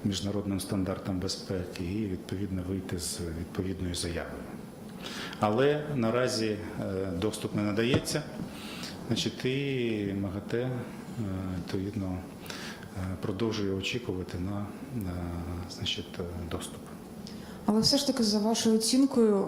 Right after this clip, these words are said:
Speaker 2: наскільки ми далеко чи близько від найгіршого сценарія, скажімо, по шкалі від нуля до десяти, де десять — це найгірший сценарій, де ми зараз станом на сьогодні?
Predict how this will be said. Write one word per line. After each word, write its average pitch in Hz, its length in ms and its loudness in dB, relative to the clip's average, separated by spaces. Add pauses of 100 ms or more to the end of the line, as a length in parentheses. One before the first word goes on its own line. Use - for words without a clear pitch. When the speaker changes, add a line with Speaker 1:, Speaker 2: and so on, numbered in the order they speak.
Speaker 2:
наскільки 208 560 4
ми 202 280 8
далеко 196 480 4
чи 190 180 0 (160)
близько 208 360 6
від 190 160 4
найгіршого 185 440 4
сценарія, 175 580 4 (280)
скажімо, 175 380 4 (100)
по 208 80 6
шкалі 214 320 6
від 202 220 6 (300)
нуля 208 200 8
до 202 100 4
десяти, 220 420 6
де 202 140 6
десять — 190 320 6
це 185 100 6
найгірший 185 420 6
сценарій, 190 500 4 (120)
де 185 100 4
ми 175 140 6
зараз 160 420 2
станом 160 260 2
на 170 80 2
сьогодні? 170 420 0